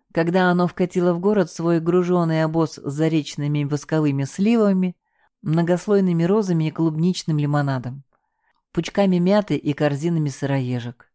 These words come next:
двумя радугами и тремя полными лунами, с несколькими вёдрами тополиного пуха, гастролирующим парком аттракционов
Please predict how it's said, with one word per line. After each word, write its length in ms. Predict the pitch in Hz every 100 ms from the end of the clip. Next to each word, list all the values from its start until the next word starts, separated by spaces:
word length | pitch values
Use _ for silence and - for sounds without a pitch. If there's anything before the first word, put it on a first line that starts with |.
| _ _ _
двумя 520 | 131 156 160 156 135
радугами 560 | 139 156 160 143 139 135
и 40 |
тремя 360 | 131 143 147 147
полными 440 | 143 151 143 139
лунами, 560 | 139 135 139 131 131 131 _ _ _ _ _
с 120 | -
несколькими 500 | 180 170 175 160 170
вёдрами 420 | 165 170 165 156 151
тополиного 580 | - 160 160 156 151
пуха, 380 | 147 185 175 143 - _ _ _ _ _ _
гастролирующим 1000 | 143 147 - 151 156 165 165 147 - 156
парком 440 | - 160 - 151 151
аттракционов 840 | - - - 170 165 202 175